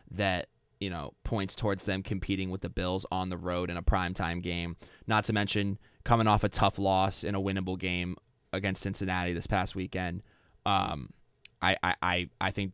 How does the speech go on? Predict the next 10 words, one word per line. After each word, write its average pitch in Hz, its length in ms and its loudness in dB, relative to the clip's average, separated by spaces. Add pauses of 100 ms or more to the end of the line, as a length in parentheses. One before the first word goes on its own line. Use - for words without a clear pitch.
(140)
that's - 220 0
another 98 280 2
chip 101 280 0
on 95 160 0
their 92 80 -4
shoulder 92 380 -2
type - 340 -2
game 92 400 -2
that, 90 280 -2 (540)
um, 98 360 2